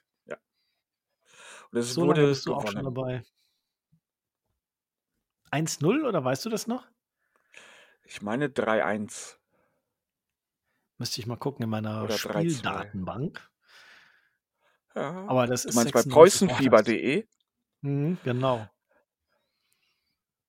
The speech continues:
Speaker 2: Das war ja auch, äh, also sechsundneunzig, das ist ja die alte Regionalliga West-Südwest gewesen, ne?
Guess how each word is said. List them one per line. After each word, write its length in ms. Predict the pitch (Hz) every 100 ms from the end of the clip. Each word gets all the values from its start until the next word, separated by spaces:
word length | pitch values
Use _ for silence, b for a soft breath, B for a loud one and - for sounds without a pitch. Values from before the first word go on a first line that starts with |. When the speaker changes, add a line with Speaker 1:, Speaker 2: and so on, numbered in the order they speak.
| _ _ _ _ _ _ _ _ _ _ _ _ B B
Speaker 2:
Das 200 | 123 -
war 80 | 135
ja 80 |
auch, 240 | 117 123 - -
äh, 260 | 127 131 -
also 220 | 131 123
sechsundneunzig, 760 | 120 143 - 160 131 139 135 120
das 180 | 135 196
ist 140 | -
ja 120 | 156
die 160 | 135 143
alte 340 | 151 139 147
Regionalliga 600 | 135 135 135 139 147 139
West-Südwest 640 | 139 - 147 127 143 -
gewesen, 380 | - 110 110 104
ne? 160 | 104